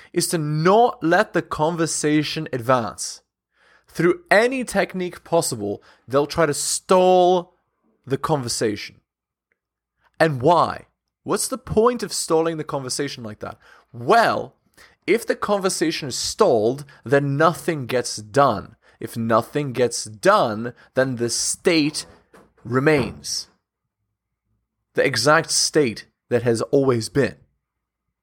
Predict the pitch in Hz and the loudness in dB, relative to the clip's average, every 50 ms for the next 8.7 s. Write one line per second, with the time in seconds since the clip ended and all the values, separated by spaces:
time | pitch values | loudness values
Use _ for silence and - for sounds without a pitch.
0 | _ _ _ _ _ _ _ _ _ _ _ _ _ _ _ _ 120 120 120 131 | _ _ _ _ _ _ _ _ _ _ _ _ _ _ _ _ -4 0 4 4
1 | 127 117 113 113 107 107 101 95 92 87 90 - - - - 104 - 110 104 113 | 4 6 6 4 4 4 4 2 0 -2 -4 -8 -8 -8 -8 -6 -6 -2 0 2
2 | 117 120 113 107 104 101 101 113 110 110 110 107 107 110 113 - _ - 110 104 | 2 4 2 0 0 -2 -2 0 0 0 0 0 -4 -8 -12 -14 _ -6 -6 -4
3 | 107 110 98 104 104 104 101 98 98 107 117 151 147 135 123 123 113 107 113 107 | -4 -4 -2 -2 -2 -2 -2 -2 -4 2 4 4 6 6 4 2 0 -2 0 0
4 | 107 107 104 110 104 95 - - 110 104 101 101 95 98 92 - 98 95 95 98 | 0 0 0 -2 -4 -6 -6 -6 -4 -4 -4 -4 -6 -8 -8 -8 -8 -8 -8 -10
5 | 90 - - 98 90 - - _ _ _ _ _ _ _ - - 107 110 - _ | -12 -10 -10 -10 -10 -10 -14 _ _ _ _ _ _ _ -8 -8 -8 -8 -12 _
6 | _ _ _ _ _ _ - - - - - - - - - _ _ _ _ - | _ _ _ _ _ _ -20 -20 -20 -20 -20 -20 -20 -20 -20 _ _ _ _ 2
7 | 131 123 - - - _ _ _ _ _ _ _ _ _ _ _ _ 123 135 139 | 2 2 2 0 -6 _ _ _ _ _ _ _ _ _ _ _ _ 0 0 0
8 | - 127 117 151 175 170 156 - - 220 208 156 107 92 | 0 -2 -4 -2 0 0 0 2 4 4 4 4 0 -2